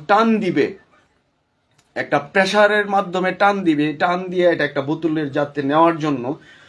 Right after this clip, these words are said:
যেই প্রক্রিয়াটি, এক-, এটাও একটা মেশিন মাধ্যম ব্যবহার করে দেওয়া হবে, নেওয়া হবে। আজকে আমি, আহ, আমার,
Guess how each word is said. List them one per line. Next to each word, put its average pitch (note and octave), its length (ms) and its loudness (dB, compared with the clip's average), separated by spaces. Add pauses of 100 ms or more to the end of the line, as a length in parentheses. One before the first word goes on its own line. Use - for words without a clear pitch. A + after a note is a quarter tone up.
(320)
যেই B2 540 -2 (400)
প্রক্রিয়াটি, G3+ 560 2
এক-, - 380 -2
এটাও A3 200 0
একটা A3+ 160 0
মেশিন G3+ 560 -2
মাধ্যম C#3+ 540 -2 (140)
ব্যবহার A#2 400 -2
করে A2 360 -2
দেওয়া A2 260 0
হবে, E2 340 -12 (680)
নেওয়া B2+ 180 -6
হবে। F2+ 260 -8 (380)
আজকে D#3 560 0
আমি, C#3 340 0
আহ, A2 760 -6 (1080)
আমার, B2 380 -2